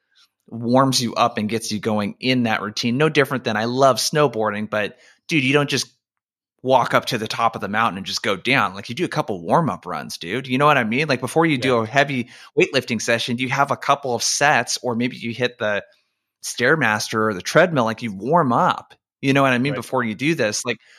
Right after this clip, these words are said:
Speaker 1: why wouldn't we treat sales the same exact way? Why wouldn't you have a warm-up routine? Like, five minutes, dude, of something that you know,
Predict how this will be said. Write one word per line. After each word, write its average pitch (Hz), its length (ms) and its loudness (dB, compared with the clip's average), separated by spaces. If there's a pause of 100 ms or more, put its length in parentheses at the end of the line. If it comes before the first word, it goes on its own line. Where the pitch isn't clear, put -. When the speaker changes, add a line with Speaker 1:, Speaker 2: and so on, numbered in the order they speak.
(340)
Speaker 1:
why 143 280 6
wouldn't 170 300 0
we 135 100 -4
treat - 280 -8
sales 139 320 -4
the 92 80 -12
same 101 260 -6
exact - 340 -8
way? 85 180 0 (460)
Why 127 140 4
wouldn't 151 280 0
you 131 80 -2
have 117 240 -2
a 101 80 2
warm-up 92 640 -2
routine? 80 420 -10 (380)
Like, 123 140 -2
five 139 500 0
minutes, 110 520 -4
dude, 78 260 -6 (220)
of 117 120 2
something 139 580 2
that 107 140 -4
you 131 140 -6
know, 117 600 2